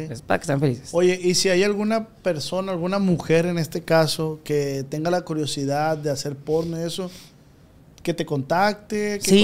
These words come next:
Speaker 1: se
Speaker 2: contacte
Speaker 1: puede.
Speaker 2: a mí, a Yamilet, a,
Speaker 1: Sí.
Speaker 2: o a tu manager, o no sé.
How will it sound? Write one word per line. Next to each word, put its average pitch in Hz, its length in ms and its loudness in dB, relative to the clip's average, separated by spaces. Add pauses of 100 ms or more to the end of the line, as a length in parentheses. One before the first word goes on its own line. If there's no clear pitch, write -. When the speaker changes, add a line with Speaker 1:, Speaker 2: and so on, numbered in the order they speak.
Speaker 1:
se 226 100 6
Speaker 2:
contacte 160 60 -4
Speaker 1:
puede. 208 240 10
Speaker 2:
a 165 140 2
mí, 190 380 -2
a 196 260 -4
Yamilet, 156 640 -2
a, 131 220 -8 (360)
Speaker 1:
Sí. 139 220 0
Speaker 2:
o 131 140 -4
a 131 120 -8
tu 127 80 -8
manager, 165 580 -2
o 143 60 -4
no 139 140 -6
sé. 151 100 -10